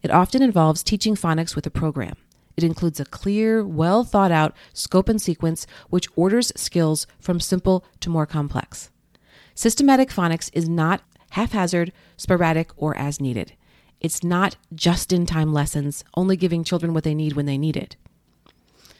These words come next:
So this is what the National Reading Panel went out to discover. Is systematic phonics instruction superior to unsystematic or no phonics instruction? The National Reading Panel was not trying to find out if a particular phonics program was superior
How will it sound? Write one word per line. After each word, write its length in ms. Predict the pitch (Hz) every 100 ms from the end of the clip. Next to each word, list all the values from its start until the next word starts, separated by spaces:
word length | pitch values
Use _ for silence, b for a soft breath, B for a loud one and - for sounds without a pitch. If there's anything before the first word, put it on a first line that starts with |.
| b -
So 100 | 226
this 180 | 294
is 120 | 381 311
what 100 | 262
the 80 |
National 360 | 214 180 - 196
Reading 240 | 175 175
Panel 260 | 170 165 151
went 140 | 151
out 120 | 147 -
to 80 |
discover. 540 | 147 139 - 139 - - B B -
Is 280 | 214 269
systematic 600 | - 233 - 208 165 175
phonics 320 | - 143 143 -
instruction 520 | 196 - 139 - 151
superior 680 | - - - 311 175 123 147 b b
to 120 | - -
unsystematic 920 | 196 277 269 160 - 143 - - - _ _ _
or 200 | 143 147
no 260 | 156 180
phonics 420 | 190 151 135 - -
instruction? 560 | - - - - - - _ _ _ _ _
The 80 | -
National 400 | 175 160 - 247
Reading 240 | 196 202 214
Panel 320 | 185 160 156
was 200 | 160 -
not 360 | 170 214 285
trying 280 | - 214 214
to 60 | 190
find 340 | - 175 170
out 180 | 175 165
if 140 | - -
a 40 |
particular 560 | - - 233 - 226 190
phonics 420 | - 170 165 -
program 340 | 185 170 170
was 100 | 156
superior 640 | - 156 - 214 175 -